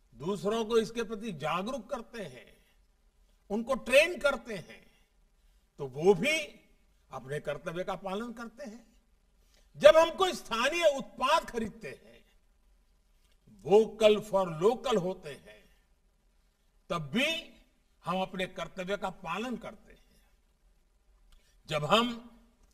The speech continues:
आत्मनिर्भर भारत अभियान को गति देते हैं, तो अपने कर्तव्य का पालन करते हैं।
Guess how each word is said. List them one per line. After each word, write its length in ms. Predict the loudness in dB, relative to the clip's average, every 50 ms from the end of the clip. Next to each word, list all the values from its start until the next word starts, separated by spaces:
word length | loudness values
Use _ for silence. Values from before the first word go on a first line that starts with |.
| _ _ _ _ _ _ _ _ 0
आत्मनिर्भर 1000 | 2 4 4 4 2 0 -4 -4 -4 -2 0 2 2 2 4 4 6 4 4 4
भारत 420 | 0 -2 0 0 0 2 0 -2
अभियान 420 | -4 -4 -6 -4 -4 -2 -2 -2
को 120 | -2 -2 -2
गति 400 | -2 -2 0 -2 0 0 -2 0
देते 320 | 0 -2 -2 -4 -8 -16
हैं, 380 | -18 -18 -20 -20 -20 -20 -20 -20 -20 _ _ _ _ _ _ _ _ _ _ _ _ _ _ _ _ _ _ _ -6
तो 60 | -4
अपने 500 | -4 -4 -4 -2 2 4 4 6 4 2 -2 -8 -14 -20 _ _ _ _ _ _ _ _ _ _ _ _ _ -4
कर्तव्य 480 | -2 -2 -2 -4 -6 -4 -2 -2 -2
का 160 | -2 -2 -6 -8
पालन 540 | -8 -6 -4 -2 0 2 2 2 2 0
करते 380 | -2 -2 -6 -10 -10 -14 -18 -20
हैं। 480 | -20 -20 -20 -20 -20 _ _ _ _